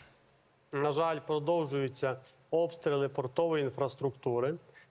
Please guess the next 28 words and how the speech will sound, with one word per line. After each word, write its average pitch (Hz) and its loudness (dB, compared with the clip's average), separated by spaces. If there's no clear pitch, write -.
То 139 0
це, 165 0
е, 147 2
іноді 165 2
було 127 0
декілька 147 0
випадків, 156 0
коли 139 2
обстріли 139 0
портової 143 2
інфраструктури 139 0
в - -20
тому 170 2
числі 151 -2
призвели 143 2
до 135 -2
певних 147 0
руйнувань, 143 0
е, 131 0
частини 147 0
суден. 127 -2
Але 156 0
це 165 2
вже 147 2
відбувалося 147 0
більш 151 0
як 147 -2
опосередковано. 147 -2